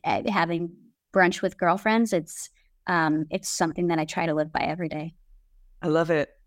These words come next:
Speaker 2: 'Cause I've got the tagline of this podcast is "Every day is a climax <laughs> in the orgasmic lifestyle."
Speaker 1: There you go. I love it.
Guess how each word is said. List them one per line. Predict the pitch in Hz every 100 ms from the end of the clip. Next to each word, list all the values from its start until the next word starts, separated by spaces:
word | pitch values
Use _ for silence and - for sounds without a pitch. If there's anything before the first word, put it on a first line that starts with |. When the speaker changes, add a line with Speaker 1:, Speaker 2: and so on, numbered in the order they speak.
| _ _ _
Speaker 2:
'Cause | 175
I've | 180
got | 190
the | 185
tagline | 196 170 165
of | 165
this | 147 151 - - -
podcast | 170 170 160
is | 151
"Every | 160 151
day | 156
is | 151
a | 143
climax | - - 143 147 - - - -
<laughs> | _ -
in |
the | 220
orgasmic | - 185 - 160 - 151
lifestyle." | 165 165 170 - - 170 - - - _ _ - - _
Speaker 1:
There | 240 247
you | 262
go. | 254 311 392 330
I | - 262
love | 269 359
it. | 349 -